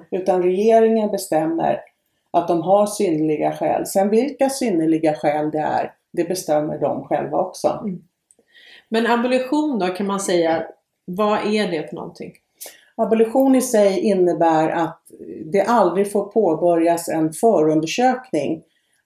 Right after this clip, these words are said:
Speaker 1: eh, i, i svensk rättsväsende. Det vill säga polisen och åklagaren är förbjudna att starta en förundersökning.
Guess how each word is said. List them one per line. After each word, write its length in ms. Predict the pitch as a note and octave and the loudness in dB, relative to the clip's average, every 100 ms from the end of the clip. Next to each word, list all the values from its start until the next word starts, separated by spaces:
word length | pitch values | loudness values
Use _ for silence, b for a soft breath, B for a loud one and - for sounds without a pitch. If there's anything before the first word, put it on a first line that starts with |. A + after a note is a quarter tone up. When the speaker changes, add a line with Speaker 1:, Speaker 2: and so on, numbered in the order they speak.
| F#3+ | 0
Speaker 1:
eh, 260 | F3 F#3 | 0 2
i, 240 | E3+ E3 D3+ - - | 2 2 2 -6 -8
i 120 | G3 E3 | -4 -4
svensk 460 | F3+ D#3 D3 - | 0 0 0 -4
rättsväsende. 840 | F3 E3+ - F3+ F#3 F#3 D3+ C#3 G#2+ | -4 -4 -2 0 0 0 -4 -2 -2
Det 60 | F3+ | -2
vill 140 | F3 | 2
säga 140 | F3+ E3 | 2 2
polisen 680 | - F3+ A3+ A#3 - A3 | 0 0 0 0 0 2
och 160 | G3+ - | 2 2
åklagaren 720 | F#3 D#3+ - E3 D#3+ F3+ F3 F3+ _ _ _ | 0 0 0 0 2 0 -2 -6 _ _ _
är 120 | F3+ | -4
förbjudna 880 | F3 F#3+ D#3+ F3+ A3+ A3 G3 F#3 D3+ | -2 -4 -2 2 2 2 -2 -2 -2
att 240 | - D3+ | -2 -6
starta 460 | - E3 B2 - E3+ | -6 -2 -2 -4 -8
en 80 | D#3+ | -6
förundersökning. 920 | E3 D3+ C#3+ C#3+ F3+ F#3 - - - | 0 0 0 -4 -8 -8 -8 -10 -10